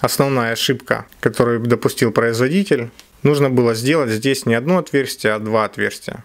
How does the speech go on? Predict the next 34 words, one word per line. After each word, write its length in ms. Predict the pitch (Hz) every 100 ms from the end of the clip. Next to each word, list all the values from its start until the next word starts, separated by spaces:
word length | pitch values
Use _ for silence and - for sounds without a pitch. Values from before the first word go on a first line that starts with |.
| -
чтобы 320 | - 120 110
через 240 | - 117
одно 420 | 117 117 117 107 - - - -
заправлять 560 | 113 110 117 113 110
жидкость, 460 | 143 208 - 131 -
а 60 | 110
через 240 | 120 110
второе 320 | - 131 165
выходил 400 | 117 - 120 123
воздух, 420 | 113 113 104 -
потому 240 | - 120 117
что 220 | - 110
в 40 |
таком 300 | - - 190
варианте 560 | 180 151 139 127 117 107 - - _
при 100 | 120
заправке 720 | 113 113 139 165 - - 110 - - -
внутри 340 | 127 135 131
возникает 500 | 120 117 120 120 110
вакуум 500 | 135 185 - 131 113 - -
и 100 | 120
жидкость 460 | 156 151 117 -
идет 180 | 120 123
через 340 | - 120 117
верх. 380 | 110 104 - - -
То 120 | -
есть 160 | 127 -
нужно 260 | 123 123
использовать 640 | 120 - 123 107 107 104 - -
или 160 | 127 120
флакон 360 | - 135 214 202
с 60 |
тонким 400 | - 160 147 143
носиком, 540 | 143 135 131 127 113